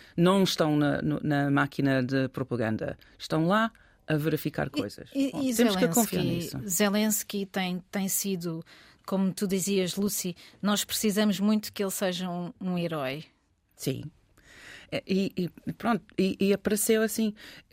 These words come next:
Speaker 1: É, é bom que é um ator. É, pronto, porque uma pessoa, durante estas semanas todas, manter essa, essa postura de, de, de, do herói,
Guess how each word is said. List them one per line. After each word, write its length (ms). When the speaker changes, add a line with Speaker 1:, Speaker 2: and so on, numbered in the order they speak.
Speaker 1:
É, 200
é 40
bom 240
que 160
é 120
um 100
ator. 400
É, 160
pronto, 300
porque 220
uma 120
pessoa, 300
durante 380
estas 340
semanas 420
todas, 480
manter 600
essa, 600
essa 280
postura 720
de, 420
de, 420
de, 460
do 180
herói, 480